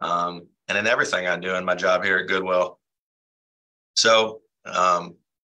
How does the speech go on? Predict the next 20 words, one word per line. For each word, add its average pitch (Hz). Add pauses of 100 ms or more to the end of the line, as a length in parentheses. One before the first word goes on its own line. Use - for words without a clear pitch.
(120)
I -
just -
wanna 135
take 123
a 113
second 107
to 92 (160)
offer 98
thoughts 95
and 92
prayers 95
again. 95
We 98
had 95
a 90
hard 92
day 95
in 92
Louisville 98
yesterday, 110